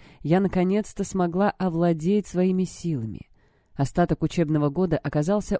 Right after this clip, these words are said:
очень напряжённым. Пришлось сдавать один зачёт за другим, и всё потому, что я так поздно получила доступ к магии. Но экзамен у господина Смита прошёл хорошо.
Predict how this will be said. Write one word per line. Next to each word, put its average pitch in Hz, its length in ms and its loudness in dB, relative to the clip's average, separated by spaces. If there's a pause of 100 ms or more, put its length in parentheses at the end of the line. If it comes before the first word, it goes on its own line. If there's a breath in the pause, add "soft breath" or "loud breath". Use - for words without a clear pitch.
очень 214 320 -2
напряжённым. 151 680 -2 (400 soft breath)
Пришлось 165 400 2
сдавать 156 400 0
один 160 320 0
зачёт 147 360 0
за 131 120 0
другим, 127 580 -2
и 147 60 0
всё 202 180 -4
потому, 240 300 -2
что - 160 -4
я 214 120 2
так - 240 -4
поздно 226 320 0
получила 190 440 -2
доступ 180 400 -4
к - 100 -10
магии. 107 500 -4 (420 soft breath)
Но 170 200 6
экзамен 156 540 2
у 160 80 0
господина 156 560 0
Смита 139 440 -2
прошёл 160 440 -2
хорошо. 190 640 -4